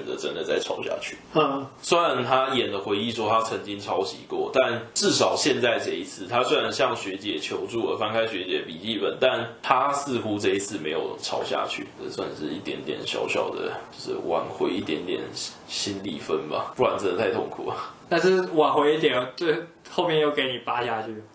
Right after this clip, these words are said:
Speaker 1: 然后除了他应该没有抄袭以外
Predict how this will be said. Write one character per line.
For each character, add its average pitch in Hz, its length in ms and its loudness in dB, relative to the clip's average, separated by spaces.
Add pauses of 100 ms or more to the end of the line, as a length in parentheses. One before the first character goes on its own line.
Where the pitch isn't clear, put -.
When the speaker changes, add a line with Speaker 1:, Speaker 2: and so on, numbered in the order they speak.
(240)
Speaker 1:
然 117 140 2
后 156 500 4
除 131 340 4
了 135 340 6
他 147 600 2
应 143 160 -4
该 139 180 4
没 123 120 0
有 101 140 -2
抄 104 260 0
袭 - 180 -8
以 - 320 -12
外 90 340 4